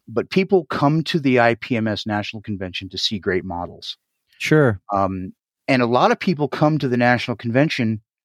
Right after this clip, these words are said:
Speaker 1: that are walk-ins, that, that aren't I P M S members. And what a better way for us to connect with them and get them involved in the organization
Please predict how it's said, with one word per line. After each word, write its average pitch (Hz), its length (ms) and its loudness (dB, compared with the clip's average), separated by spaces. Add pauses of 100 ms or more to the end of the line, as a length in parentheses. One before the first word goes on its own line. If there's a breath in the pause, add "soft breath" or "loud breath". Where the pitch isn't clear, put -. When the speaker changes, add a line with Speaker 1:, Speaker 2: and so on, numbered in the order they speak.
(140)
Speaker 1:
that 120 300 2
are 120 100 4
walk-ins, 127 720 0
that, 110 220 0
that 110 300 -2
aren't 127 260 2
I 123 180 2
P 123 200 -2
M 110 120 0
S 107 180 -4
members. 104 500 -6 (760)
And 117 600 2 (220)
what 123 240 2
a 190 40 4
better 160 300 4
way 139 220 2
for - 260 -6
us 127 300 0
to 120 120 -6
connect 123 520 -2
with 101 180 -4
them 110 420 0 (800)
and 113 160 -2
get 113 260 2
them 143 200 4
involved 117 440 2
in 107 100 -4
the 107 120 -2
organization 110 920 -2